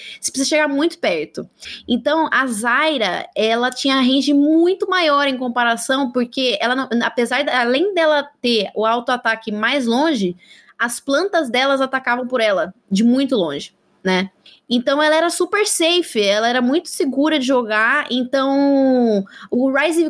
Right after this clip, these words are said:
começava a vir na sua direção, você tacava uma planta e ia embora, sabe? E a pla-, a planta ficava ali, tá, tá, tá, tá, batendo nele. E, então, ela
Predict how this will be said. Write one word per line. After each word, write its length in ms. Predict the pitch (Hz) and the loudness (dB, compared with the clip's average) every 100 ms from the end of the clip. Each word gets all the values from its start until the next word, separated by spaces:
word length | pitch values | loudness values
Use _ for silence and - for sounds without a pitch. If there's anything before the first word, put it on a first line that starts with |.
| - | -2
começava 440 | 320 311 302 381 | -2 -2 0 -2
a 40 | 392 | 0
vir 120 | 403 | 0
na 100 | 370 | 0
sua 160 | 370 320 | 0 0
direção, 500 | 320 311 330 339 359 | 0 0 -2 -2 -2
você 160 | 349 | -4
tacava 320 | 339 339 339 | -4 -4 -4
uma 140 | 339 339 | -2 -2
planta 300 | 330 349 359 | -2 -2 0
e 140 | 359 | 0
ia 60 | 370 | 2
embora, 480 | 330 226 185 190 196 | 2 2 -2 -4 -14
sabe? 380 | - 226 196 180 _ - | -4 -2 -2 -6 _ -8
E 80 | 214 | -4
a 80 | 226 | -2
pla-, 240 | 247 254 | 0 0
a 40 | 240 | 0
planta 260 | 262 262 | 0 -2
ficava 180 | 285 311 | -2 0
ali, 160 | 311 208 | 0 -2
tá, 180 | 269 240 | -4 -4
tá, 160 | 277 | -6
tá, 160 | 269 262 | -2 -2
tá, 180 | 262 240 | -2 -2
batendo 400 | 240 240 254 302 | -2 -2 0 0
nele. 380 | 269 190 175 _ _ _ _ | 0 -2 -4 _ _ _ _
E, 320 | 220 240 226 214 | -2 0 0 -2
então, 340 | 277 285 254 _ - 208 | 0 -2 -4 _ -4 -2
ela 380 | 220 240 277 | 0 0 0